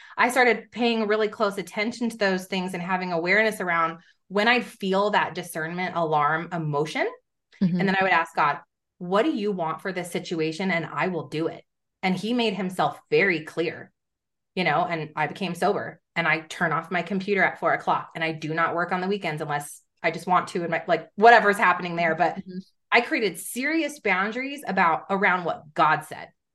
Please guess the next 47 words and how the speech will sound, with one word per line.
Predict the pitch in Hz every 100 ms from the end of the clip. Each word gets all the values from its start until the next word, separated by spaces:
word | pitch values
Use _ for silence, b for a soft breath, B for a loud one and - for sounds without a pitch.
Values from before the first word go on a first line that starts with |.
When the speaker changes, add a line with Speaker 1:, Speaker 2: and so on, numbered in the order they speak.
| _ _ _ _ _ _
Speaker 2:
So | - 185 170
good. | 165 165
Speaker 1:
Those | 202 254
are | 254
the | 208
boundaries | 185 165 160
I | 139
build. | 131 80 - _
What | 165 175 226
does | 339 233
God | 190 185 202
say? | 190 185 190 220 -
I | 156
live | 156 160 160
it. | 214 - - _ -
I | 175
breathe | 160 170 180
it. | 196 226 220
I | 240
fail | - 208 208 220
at | 214
it. | 247 294 - _ -
And | 208
then | 202
I | 180
get | 175 165
back | 165 160
up | 151
and, | 139 135 -
and | - 170
recommit. | 170 160 156 139 - _ _ _ _ _ _ _ _ _ _ _ _ _ _ _ _ _ _ _ _ _ _ _ _ _
Speaker 2:
Yo, | 180 196 202 165 156 -
are | 208
you | 233 311
sure | 302
you | 285
didn't | 269 254
miss | 247
your | 240
calling | 233 226 214
as | 190
a |
pastor? | 196 202 202 285
<laughs> | 339 330 453 415 - 508 403 494 480
As | 427
a | 403
preacher? | - 392 381 - 330